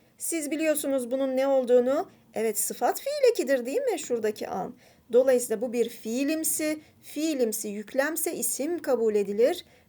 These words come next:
ve anlamına göre isim cümlesidir. Bakın burada üçüncü cümle, gelmekti. Ayırdım zaman ekinin, geriye ne kaldı? Makmek, mayışmak, isim fiil. Yani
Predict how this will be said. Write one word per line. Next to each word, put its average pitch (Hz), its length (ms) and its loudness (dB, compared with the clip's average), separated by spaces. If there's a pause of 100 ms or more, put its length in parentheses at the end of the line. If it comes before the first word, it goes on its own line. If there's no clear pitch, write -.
ve 254 380 4 (400)
anlamına 294 580 -2
göre 339 240 0
isim 285 440 -2
cümlesidir. 202 760 -6 (340)
Bakın 269 360 -2
burada 269 460 2 (200)
üçüncü 269 400 -6
cümle, 208 400 -4 (340)
gelmekti. 262 1120 0 (500)
Ayırdım 311 480 2
zaman 311 300 -2
ekinin, 311 540 -6
geriye 277 380 2
ne 302 140 -4
kaldı? 277 420 -2
Makmek, 254 840 -2 (320)
mayışmak, 247 1300 2 (100)
isim 285 360 -2
fiil. 233 300 -6 (360)
Yani 269 680 0